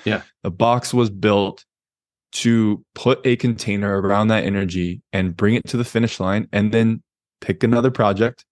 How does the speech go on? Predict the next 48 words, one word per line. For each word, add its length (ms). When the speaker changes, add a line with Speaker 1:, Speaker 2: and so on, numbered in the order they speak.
Speaker 2:
put 160
it 120
in 100
the 80
box, 580
and 120
continue 600
finishing 460
things. 360
And 80
it's 100
a 60
really 180
good 340
feeling 360
when 100
you 60
start 220
to 60
finish 380
stuff 300
and 200
seeing 260
results 400
and 80
putting 200
it 60
out 240
into 180
the 80
world. 260
Speaker 1:
Yeah, 240
so 220
the, 260
the 80
box 400
is 100
something 380
you 160
and 80
Bill 180
have 100
come 180
up 160
with 200
to 120
help 360
creators 880